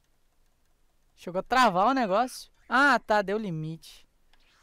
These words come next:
Tinha, tinha limite a batalha. Eu queria tentar fazer um confronto de poderes ali, mas não colou.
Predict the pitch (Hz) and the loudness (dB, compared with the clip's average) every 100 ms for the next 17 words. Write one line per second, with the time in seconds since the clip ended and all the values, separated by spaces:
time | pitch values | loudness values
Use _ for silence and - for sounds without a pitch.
0 | _ _ _ _ _ _ 196 170 160 175 | _ _ _ _ _ _ -12 -12 -10 -10
1 | 147 143 143 127 127 - - 170 196 254 | -8 -12 -12 -14 -14 -18 -20 -8 -4 -2
2 | 254 262 254 - 247 214 254 262 254 240 | -2 -2 -2 0 0 0 -2 0 0 -2
3 | 233 226 214 202 - 220 202 208 214 - | -4 -4 -6 -10 -8 -8 -6 -6 -6 -6
4 | 180 - 208 165 180 175 160 170 160 180 | -14 -8 -8 -4 -6 -6 -6 -4 -4 -6
5 | 214 196 180 175 165 196 196 180 156 139 | -4 -4 -4 -6 -6 -8 -8 -6 -6 -6
6 | 147 | -10